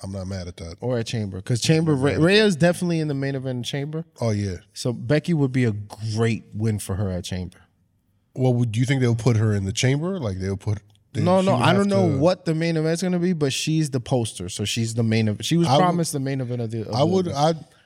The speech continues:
Speaker 1: if it was me, I'd be like, "Yo, you put, you gotta put Becky."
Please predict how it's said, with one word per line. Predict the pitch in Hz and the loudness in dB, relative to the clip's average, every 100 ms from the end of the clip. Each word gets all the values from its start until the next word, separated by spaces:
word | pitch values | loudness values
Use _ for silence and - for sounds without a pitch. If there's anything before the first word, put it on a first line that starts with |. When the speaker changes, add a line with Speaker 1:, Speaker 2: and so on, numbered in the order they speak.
| 139 | -4
Speaker 1:
if | 135 190 | -2 -2
it | 208 | -2
was | 220 208 | -2 0
me, | 220 240 247 - | 2 4 2 2
I'd | 139 151 | 0 2
be | 180 | 2
like, | 165 151 151 | 2 4 4
"Yo, | 151 120 98 90 _ - _ _ | 4 4 0 -6 _ -20 _ _
you | 110 127 | -4 -4
put, | 123 - 156 151 135 - _ _ _ _ _ _ _ _ _ _ - _ - - - _ _ _ _ | -2 2 4 4 2 -6 _ _ _ _ _ _ _ _ _ _ -20 _ -20 -20 -20 _ _ _ _
you | 127 123 | -8 2
gotta | 135 127 | 2 2
put | 120 104 | 0 2
Becky." | 120 147 - 165 165 156 | 2 2 2 0 -2 -4